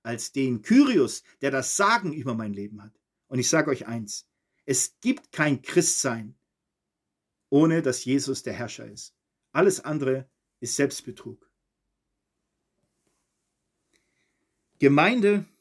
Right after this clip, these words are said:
ist eine Gemeinschaft von Gott berufener Lastenträger. Das ist ein wunderbares Wort. Gemeinde ist eine Gemeinschaft von Gott berufener Lastenträger. Ich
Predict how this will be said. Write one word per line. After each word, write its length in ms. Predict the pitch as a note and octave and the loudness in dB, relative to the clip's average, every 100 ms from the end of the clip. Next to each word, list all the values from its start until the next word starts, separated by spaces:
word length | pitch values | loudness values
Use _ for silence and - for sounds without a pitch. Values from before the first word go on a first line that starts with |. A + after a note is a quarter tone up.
| _ _ - | _ _ 0
ist 240 | E3+ E3 | 0 0
eine 240 | C#3+ D#3+ D3+ | 2 4 4
Gemeinschaft 720 | C#3 C3 E3 G3 F3 D#3+ - | 2 4 2 2 -2 -2 -4
von 280 | - C3+ A#2 | -10 -8 -4
Gott 420 | D#3+ G3 - - _ | -2 -2 -4 -20 _
berufener 800 | C3 A2+ E3 - D#3+ D3 D3 - | -4 2 2 2 0 0 -2 -8
Lastenträger. 920 | - C3+ D#3+ - C3 - A#2 G2+ G#2+ - _ _ | -8 -4 -2 -4 -10 -10 -12 -12 -16 -20 _ _
Das 100 | - | -8
ist 40 | |
ein 240 | C#3 A#2+ | -8 -4
wunderbares 640 | D3 F3+ D#3 B2+ B2 B2 - | 0 2 0 -2 -6 -8 -10
Wort. 260 | A2+ A2+ _ _ _ - | -16 -16 _ _ _ -4
Gemeinde 760 | C#3 C3 C#3 G#3+ A#3 G#3 G3+ - _ - | 0 2 2 4 4 4 2 -2 _ -4
ist 240 | D#3 - | -4 -4
eine 240 | C#3+ C#3+ | -4 -2
Gemeinschaft 840 | C#3 B2 A#2 D3+ G3+ G3+ F3 E3 - _ | -2 -2 -2 2 2 2 -2 -4 -8 _
von 340 | _ - C#3 A#2+ | _ -4 -4 0
Gott 300 | F#3 G3 - _ _ | -2 -2 -8 _ _
berufener 600 | C3+ A#2+ D#3+ E3 D3+ C3 | -8 -2 -2 0 -4 -2
Lastenträger. 760 | B2 C3+ - C3 - A2 A2+ - _ _ _ _ _ _ - | -2 -4 -6 -12 -14 -18 -20 -20 _ _ _ _ _ _ -4
Ich 340 | - D#3 - | 2 2 0